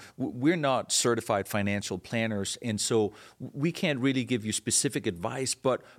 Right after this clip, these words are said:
but if I don't know where to put my money, and I, w-,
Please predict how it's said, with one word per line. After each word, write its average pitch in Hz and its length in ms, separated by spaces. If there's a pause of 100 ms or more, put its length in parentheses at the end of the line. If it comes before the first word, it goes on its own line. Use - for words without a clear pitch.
(120)
but 160 120
if 156 120
I 151 100
don't 240 360
know 151 140
where 107 280
to 113 100
put - 260
my 101 140
money, 95 420
and 110 140
I, 113 120 (200)
w-, 151 180